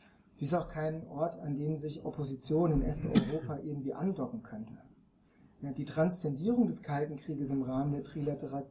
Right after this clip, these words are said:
Trilateralen Kommission sieht man viel eher in Grenzüberschreitungen oder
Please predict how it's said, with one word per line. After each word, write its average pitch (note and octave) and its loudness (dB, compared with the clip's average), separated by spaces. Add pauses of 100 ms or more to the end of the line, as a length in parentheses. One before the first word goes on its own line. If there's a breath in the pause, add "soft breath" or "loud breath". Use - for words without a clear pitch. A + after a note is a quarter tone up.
(120)
Trilateralen C#3+ 0
Kommission D#3 -2 (400 loud breath)
sieht G#3 0
man F#3 6
viel - 2
eher F3+ 4 (180)
in E3 2
Grenzüberschreitungen G3+ 0
oder E3 2